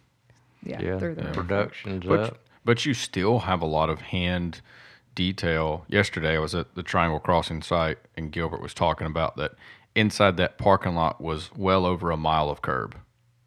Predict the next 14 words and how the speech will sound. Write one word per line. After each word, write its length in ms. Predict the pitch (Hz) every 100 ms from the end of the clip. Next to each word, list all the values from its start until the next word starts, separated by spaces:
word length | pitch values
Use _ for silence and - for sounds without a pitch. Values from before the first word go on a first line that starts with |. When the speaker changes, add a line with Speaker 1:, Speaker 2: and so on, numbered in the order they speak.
| _ _ -
Speaker 3:
inside 520 | 92 85 - 82 73
Speaker 2:
Mm. 40 |
Speaker 3:
that 200 | 78 78 - _ _ _ -
job 280 | 95 92 -
site. 300 | 80 69 -
And 140 | 85
so, 240 | - 85 82 - - -
yeah, 100 | 104
you've 180 | 92 85
got 240 | 95 92 -
this 140 | 78
very, 280 | - 101 101
very 420 | 90 92 80 80 _ - - _ _ _ _
high-end 840 | - 98 95 92 90 87 87 82